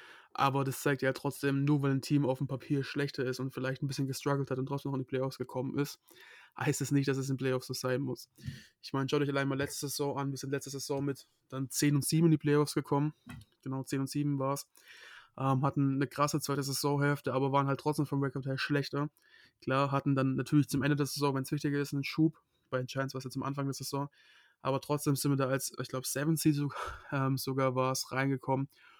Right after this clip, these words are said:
und haben dann zwei Spiele gewonnen und dann gegen die Rams halt verloren, leider. Das muss halt leider nichts heißen. Also, es gibt da in den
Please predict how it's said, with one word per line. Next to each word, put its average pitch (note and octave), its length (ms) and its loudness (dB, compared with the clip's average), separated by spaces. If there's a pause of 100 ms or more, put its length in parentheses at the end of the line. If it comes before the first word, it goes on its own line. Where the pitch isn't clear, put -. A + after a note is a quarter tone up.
(240)
und C3 160 0
haben C3+ 160 0
dann C3+ 240 0
zwei C3 240 -2
Spiele C3+ 360 0
gewonnen C3+ 420 0 (220)
und C3+ 220 -4
dann C3+ 160 0
gegen C3+ 220 0
die C3 240 0
Rams C3+ 300 -2
halt B2+ 140 -2
verloren, B2+ 320 0
leider. C#3 340 -2 (840)
Das - 140 -8
muss D3+ 120 2
halt C3+ 100 0
leider C3+ 180 -2
nichts C#3 220 -4
heißen. C3+ 280 -6
Also, C3 240 -8 (500)
es C3+ 160 -4
gibt - 200 0
da C#3 120 4
in C#3 200 4
den C3+ 340 2